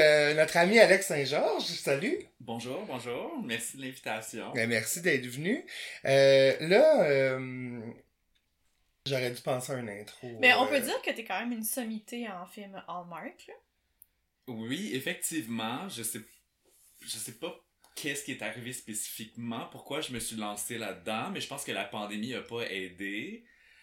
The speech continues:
Speaker 2: Je crois que j'avais besoin de faire, euh, je me, je, je, de me chou-, de me trouver un nouveau marathon.
Speaker 1: Mhm.
Speaker 3: Ouais, un projet, là.
Speaker 2: Un projet. Fait que je me suis lancé là-dedans, puis j'aimerais aussi préciser que dans, dans ce temps-là, je fumais vraiment beaucoup de pot. Donc,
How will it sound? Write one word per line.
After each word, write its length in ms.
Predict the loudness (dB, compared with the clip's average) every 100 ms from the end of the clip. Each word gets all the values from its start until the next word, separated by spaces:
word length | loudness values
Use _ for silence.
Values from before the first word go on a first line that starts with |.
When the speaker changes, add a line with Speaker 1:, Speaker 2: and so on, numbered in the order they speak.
| _ _ -18
Speaker 2:
Je 100 | -12
crois 200 | -8 -6
que 220 | -4 -4 -6 -8 -8
j'avais 240 | -6 -6 -6
besoin 420 | -6 -6 -6 -8
de 60 | -6
faire, 340 | -6 -4 -6 -10 -10
euh, 240 | -8 -8
je 80 | -10
me, 100 | -10
je, 340 | -8 -8 -10 -12 -18 -20 -16 -14 -14
je, 60 | -12
de 80 | -10
me 60 | -6
chou-, 200 | -6 -6 -8
de 60 |
me 80 | -8
trouver 220 | -6 -6 -4
un 40 |
nouveau 180 | -4 -2
marathon. 680 | 0 0 -2 -4 -6 -4 -6
Speaker 1:
Mhm. 300 | -8 -8 -6
Speaker 3:
Ouais, 140 | -6 -6 -12 -14 -8
un 100 | -6
projet, 480 | -4 -4 -4 -6
là. 80 | -8 -8 -8
Speaker 2:
Un 40 |
projet. 680 | 0 2 2 2 2 0 -4 -8 _ _ _ _ -18
Fait 220 | -10 -6 -4
que 60 |
je 80 | -2
me 80 | -2
suis 200 | -2 -4
lancé 360 | -6 -4 -4
là-dedans, 500 | -2 -2 -2 -4 -4 -6
puis 100 | -6
j'aimerais 320 | -4 -4 -4
aussi 200 | -4 -8
préciser 360 | -8 -10 -10 -10
que 100 | -10
dans, 280 | -10 -12 -12
dans 160 | -14
ce 80 | -12
temps-là, 320 | -14 -12 -10
je 80 | -10
fumais 380 | -12 -14 -12 -12
vraiment 260 | -12 -14 -16
beaucoup 220 | -20 -20
de 180 | _ -12
pot. 120 | -12 -16 _ -20 -20 -20 -20 _
Donc, 560 | -10 -6 -4 -6 -10 -8